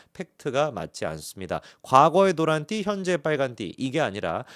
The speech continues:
과거의 빨간 띠였다가 현재의 노란 띠로 바뀌었다라는 것이죠. 자, 그리고 이제 그 다음 사진도 보여주시면은 요게 이제 문제의 사진인데 이거는 참 미스테리합니다. 이승환 씨의 존재 자체가 약간 좀 사진을 그리고 또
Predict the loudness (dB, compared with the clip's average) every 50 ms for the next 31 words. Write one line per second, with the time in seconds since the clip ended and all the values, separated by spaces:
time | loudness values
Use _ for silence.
0 | -20 -20 -8 0 4 6 6 6 6 4 4 4 4 4 2 2 2 2 0 -2
1 | -2 -4 -4 -4 -2 -2 -2 0 0 -2 -4 -4 -8 -10 -10 -8 -6 -6 -6 -6
2 | -6 -6 -6 -6 -6 -6 -4 -2 -2 -4 -4 -8 -12 -12 -12 _ -4 -4 -4 -2
3 | -2 0 0 0 0 0 0 -2 -2 -2 -6 -8 -8 -8 -10 -12 -8 -6 -4 -2
4 | -2 -4 -4 -8 -16 -20 -20 -16 -8 -4 -2 0 0 2 2 2 2 2 0 0
5 | 2 2 2 2 0 0 -4 -6 -4 -4 -6 -6 -4 -4 -4 -4 -4 -8 -12 -12
6 | -12 -10 -10 -8 -8 -8 -8 -8 -8 -10 -14 -18 -20 -20 -20 -14 _ -4 -2 -2
7 | -2 -2 -2 -2 -2 -4 -6 -12 -12 -6 -2 0 0 0 0 -2 -4 -4 -4 -6
8 | -6 -6 -6 -4 -2 -2 -2 -2 -2 -2 -4 -4 -4 -2 2 2 2 2 0 -2
9 | -4 -4 -4 -4 -6 -4 -2 0 0 0 -2 -2 0 2 4 4 4 2 0 -8
10 | -18 -14 -10 -8 -6 -4 -2 -2 -2 0 0 -2 -2 -2 -2 -4 -4 -4 -2 -2
11 | 0 2 2 2 0 0 -2 0 0 2 2 0 -2 -2 -2 -4 -4 -2 -4 -4
12 | -2 -2 -2 0 0 0 0 0 -2 -4 -4 -4 -2 -2 -2 -2 -2 0 0 2
13 | 4 4 4 2